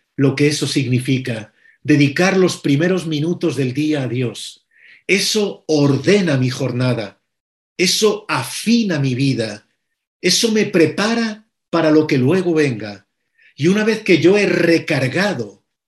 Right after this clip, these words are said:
mi vida espiritual, una vez que he hablado con él y he escuchado que él hablaba conmigo,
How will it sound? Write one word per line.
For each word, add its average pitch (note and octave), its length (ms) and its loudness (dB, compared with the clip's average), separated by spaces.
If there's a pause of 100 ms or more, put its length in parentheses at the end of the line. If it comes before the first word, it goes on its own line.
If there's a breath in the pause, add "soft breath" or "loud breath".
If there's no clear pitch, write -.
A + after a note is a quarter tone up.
(120)
mi C3+ 160 -4
vida F3 300 -2
espiritual, C#3+ 920 -2 (300 loud breath)
una F#3+ 220 0
vez G#3 300 -2
que D#3 360 0
he F#3+ 180 -2
hablado F#3 520 -2
con C#3 200 -2
él F#3 460 -4 (380)
y D3+ 220 0
he F#3+ 100 0
escuchado E3+ 720 -4
que D3 160 0
él E3 80 2
hablaba D#3 400 -4
conmigo, F3 680 -6